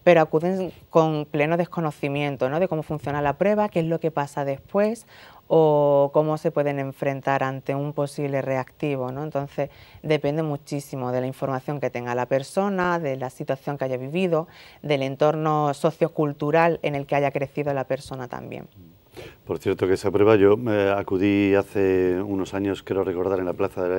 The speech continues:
Speaker 2: la, de la Novelera con la
Speaker 1: Ujú.
Speaker 2: compañera Gema. Eh, em, es algo muy sencillo, es como cuando vas a sacarte sangre o hacerte un análisis, ¿verdad?
Speaker 1: Mm, exactamente, hay distintos tipos de pruebas y las que realizamos en Apoyo Positivo, que son de dos tipos, una es por mucosa de la encía,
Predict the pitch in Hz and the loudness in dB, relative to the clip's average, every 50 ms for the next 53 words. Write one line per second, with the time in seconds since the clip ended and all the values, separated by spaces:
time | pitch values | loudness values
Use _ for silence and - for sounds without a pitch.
0 | 95 101 101 92 92 87 82 80 78 80 80 90 95 120 127 101 98 87 147 87 | -2 -2 -2 -2 -4 -4 -4 -6 -8 -4 -4 -2 -2 -2 -2 -2 -4 -4 -4 -4
1 | 78 76 87 - 85 87 - - 90 92 117 - - - - - - - - - | -6 -6 -6 -6 -6 -6 -6 -6 -4 -4 -4 -6 -6 -18 -20 -20 -20 -20 -20 -20
2 | - - - 107 98 92 90 80 90 87 - 101 87 87 98 - 101 - - 87 | -20 -10 -2 0 2 2 2 0 -4 -8 -10 -10 -8 -8 -8 -8 -10 -8 -6 -6
3 | 85 80 87 95 95 87 - 82 78 - 156 160 123 95 85 82 - - 104 90 | -4 -2 -2 -2 -4 -4 -6 -10 -4 -2 -2 0 2 0 0 -2 -4 -6 -6 -4
4 | 92 85 90 92 90 85 87 95 90 85 - 101 92 90 87 87 85 - 92 85 | -4 -4 -4 -4 -4 -2 -2 -2 -2 -2 -2 -2 0 0 0 -2 -2 -6 -10 -4
5 | 92 95 95 92 92 90 - - - 98 92 90 85 - 113 113 110 98 101 104 | -2 0 0 2 0 -2 -4 -4 -4 -2 -2 -2 0 0 0 0 0 2 2 2
6 | 95 92 - 98 85 - 104 95 92 90 92 107 135 127 90 73 - 78 67 80 | 2 2 -2 -8 -4 0 0 0 0 -2 -2 -2 -2 -4 -4 -6 -10 -14 -12 -10
7 | 82 92 131 - - - _ _ - 160 156 151 - - - - - - - 156 | -10 -10 -10 -12 -16 -20 _ _ -8 -8 -8 -8 -12 -16 -20 -20 -20 -8 -6 -6
8 | 143 - 160 156 160 165 160 147 143 143 - 165 151 143 - 139 - - 143 - | -4 -2 -4 -4 -2 -4 -4 -2 -4 -4 -4 -4 -4 -4 -4 -6 -4 -8 -6 -6
9 | 147 143 151 147 151 - 180 196 208 220 240 262 269 226 175 151 - - 156 147 | -4 -4 -4 -4 -2 0 0 2 2 0 0 0 2 2 0 0 -2 -4 -2 -2
10 | 147 143 143 139 - - 151 151 156 156 151 151 156 151 151 151 147 151 147 151 | 0 -2 -2 -4 -4 -4 -4 -2 -2 -2 -2 -4 -4 -4 -4 -4 -4 -2 -4 -2
11 | 147 151 - - 156 147 - 170 170 180 190 190 170 139 - - 151 143 143 139 | -4 -4 -6 -6 -10 -6 -4 -4 -2 0 -2 -2 -4 -8 -6 -6 -6 -4 -4 -4
12 | 139 139 135 135 135 135 - - 190 196 - 233 220 190 170 160 151 143 - - | -4 -4 -2 -2 -2 -4 -2 -6 -6 -2 0 0 0 0 0 -2 -4 -4 -4 -4
13 | 151 151 151 143 143 - - 160 165 - - 160 143 143 143 139 139 135 131 131 | -2 -2 -2 -6 -4 0 -2 -2 -2 0 -2 -4 -2 0 0 0 0 -2 -4 -6
14 | 131 - - 190 202 214 226 285 | -10 -6 -4 0 0 0 0 -2